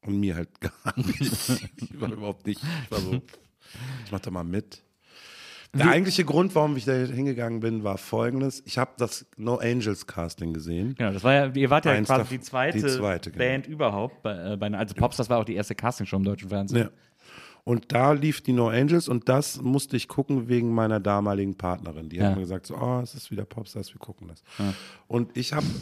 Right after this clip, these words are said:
Speaker 1: irgendwie mit meiner großen Arroganz, das, ich weiß ja jetzt, wie das Geschäft läuft und ich bin ja <clears throat> voll der gute Sänger, hab ich mir das
Speaker 2: Resident in
Speaker 1: angeguckt.
Speaker 2: Bottrop, ja.
Speaker 1: <laughs> Ich bin Resident in Bottrop, Motherfuckers.
Speaker 2: <laughs>
Speaker 1: Und, ähm,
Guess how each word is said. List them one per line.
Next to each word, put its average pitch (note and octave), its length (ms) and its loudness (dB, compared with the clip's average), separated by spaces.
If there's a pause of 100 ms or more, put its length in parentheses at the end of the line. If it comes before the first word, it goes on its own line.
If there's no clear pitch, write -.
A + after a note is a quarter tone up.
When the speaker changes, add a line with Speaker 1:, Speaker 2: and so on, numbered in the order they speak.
Speaker 1:
irgendwie C3 320 2
mit B2 240 0
meiner G#2 300 4
großen G#2 420 -4
Arroganz, G2+ 600 -2
das, G#2 200 -4
ich F2+ 160 -6
weiß G2 220 2
ja F#2 60 2
jetzt, F2+ 260 -4
wie F2 80 -8
das - 160 -12
Geschäft - 420 -6
läuft G2+ 380 -2
und F#2 80 -6
ich F2 100 -14
bin F2+ 140 -8
ja F2 200 -8 (180)
<clears throat> C3+ 80 0 (800)
voll G#2+ 220 -6
der G2 80 -2
gute F2+ 220 -10
Sänger, A#2 300 0
hab G#2 100 0
ich - 80 -8
mir A2 100 0
das G#2+ 120 2
Speaker 2:
Resident A2+ 120 6
in A#2 100 8
Speaker 1:
angeguckt. G#2+ 320 4
Speaker 2:
Bottrop, D3+ 220 4
ja. A#2 200 8
Speaker 1:
<laughs> - 20 0
Ich G#2+ 160 2
bin C#3 120 8
Resident G2+ 520 2
in G2+ 120 0
Bottrop, G2 480 4
Motherfuckers. G#2 680 2 (420)
Speaker 2:
<laughs> - 480 -10
Speaker 1:
Und, A2 540 -2
ähm, G2+ 580 0